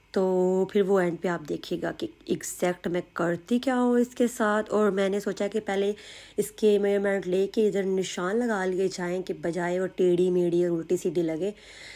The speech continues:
तो क्योंकि वो स्टिकर टाइप है, अगर उसको दोबारा उतारा तो वो उसने क्या करना है, दीवार को भी जो है ना, वो दीवार को नहीं उखाड़ दा <laughs> पेंट को भी उसने उखाड़ देना है।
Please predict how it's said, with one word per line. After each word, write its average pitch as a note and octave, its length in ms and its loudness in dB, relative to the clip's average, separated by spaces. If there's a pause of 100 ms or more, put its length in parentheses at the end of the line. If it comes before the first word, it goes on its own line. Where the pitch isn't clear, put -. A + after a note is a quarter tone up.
(240)
तो F3+ 340 4
क्योंकि G#3 240 0
वो F#3+ 260 0
स्टिकर F#3+ 380 -2
टाइप G#3+ 360 -2
है, G3+ 60 2
अगर F#3+ 160 0
उसको F#3+ 200 -4
दोबारा E3+ 440 -4 (100)
उतारा G3 760 -2 (120)
तो G3+ 60 0 (160)
वो G3 140 4
उसने G3+ 340 0
क्या F#3 200 -2
करना F#3 280 -4
है, F#3+ 120 -4
दीवार F3 380 0
को F#3+ 140 -4
भी F3 100 0
जो F3 140 -2
है D#3+ 160 -2
ना, F3 120 -4
वो F3+ 260 -2 (960)
दीवार F#3 380 0
को B3 120 -2
नहीं D4 220 2
उखाड़ E3+ 260 -4
दा F#3+ 220 -10 (320)
<laughs> C4+ 200 0 (1200)
पेंट C4 280 6
को C4 80 2
भी F#3 100 4
उसने F#3+ 260 0
उखाड़ D#3+ 380 -6
देना - 260 -8
है। F4 120 -16